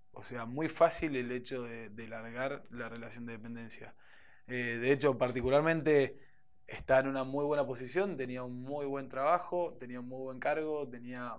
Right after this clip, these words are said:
mucha estabilidad, y la gente básicamente cuando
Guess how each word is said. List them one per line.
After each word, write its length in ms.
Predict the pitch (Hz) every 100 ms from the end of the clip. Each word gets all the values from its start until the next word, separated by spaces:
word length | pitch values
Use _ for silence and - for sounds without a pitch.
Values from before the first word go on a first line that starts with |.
| 104
mucha 520 | 120 120 135 147 143
estabilidad, 720 | - 120 117 113 123 147 156 - - - - - - -
y 840 | 123 135 131 127 123 123 120 113 107 - -
la 240 | 120 117 113
gente 360 | - 127 120
básicamente 560 | 117 117 117 113 120 120
cuando 480 | 113 113 113 113